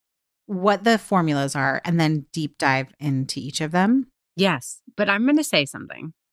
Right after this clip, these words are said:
Speaker 1: Okay.
Speaker 2: 'cause you said deep dive. Spoiler alert.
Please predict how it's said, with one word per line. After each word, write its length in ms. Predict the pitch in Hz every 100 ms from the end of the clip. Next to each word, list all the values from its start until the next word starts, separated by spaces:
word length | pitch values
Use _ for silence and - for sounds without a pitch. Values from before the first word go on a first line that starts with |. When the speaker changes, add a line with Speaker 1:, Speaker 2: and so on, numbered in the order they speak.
| -
Speaker 1:
Okay. 120 | 214
Speaker 2:
'cause 120 | 185 170
you 60 |
said 300 | 156 160 135
deep 220 | 143 160 147
dive. 400 | - 127 - - - _ _ _ _ _ _ _ _ _ _ _ _ _
Spoiler 440 | - 254 294 339
alert. 280 | 349 208 135